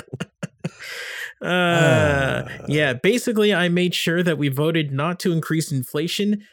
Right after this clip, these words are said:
Speaker 1: not to put more hardships on the American public, especially in West Virginia. Uh, they, they couldn't, that, that piece of legislation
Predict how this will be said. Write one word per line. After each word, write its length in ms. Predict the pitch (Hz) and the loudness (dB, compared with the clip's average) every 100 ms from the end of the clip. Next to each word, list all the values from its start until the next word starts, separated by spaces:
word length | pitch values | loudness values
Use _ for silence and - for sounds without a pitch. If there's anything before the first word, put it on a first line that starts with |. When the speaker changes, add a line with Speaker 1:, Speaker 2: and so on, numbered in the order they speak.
| - | -8
Speaker 1:
not 320 | 139 196 220 | -2 -2 -2
to 80 | 190 | -6
put 260 | 180 190 170 | -2 -2 0
more 240 | 170 165 | 0 0
hardships 560 | 156 165 165 - 147 165 | 0 -2 -2 -6 -6 -4
on 140 | 147 | -2
the 100 | 143 | 0
American 420 | 135 156 160 143 | 0 -2 -2 -4
public, 380 | - 151 151 151 | -4 -4 -4 -6
especially 500 | 135 - 165 - 135 | -6 -6 -6 -4 -4
in 120 | 120 | -6
West 260 | 110 - - | -8 -10 -8
Virginia. 580 | 147 165 170 170 165 160 - - - - | -4 0 2 2 0 -2 -6 -20 -20 -8
Uh, 300 | 139 131 127 123 - _ - | -4 -2 -4 -6 -12 _ -10
they, 360 | 147 165 160 - - _ _ | -2 0 0 -4 -16 _ _
they 160 | 143 160 | -4 -4
couldn't, 460 | 151 - 202 214 - - - | 0 0 2 0 -4 -18 -12
that, 240 | 143 165 151 98 147 | -4 -2 -2 -8 -8
that 300 | 151 170 - | -4 -4 -4
piece 320 | - 180 175 | -8 -4 -4
of 140 | 143 151 | -6 -4
legislation 720 | 156 147 - 151 139 139 135 | -4 -4 -4 -4 -4 -4 -6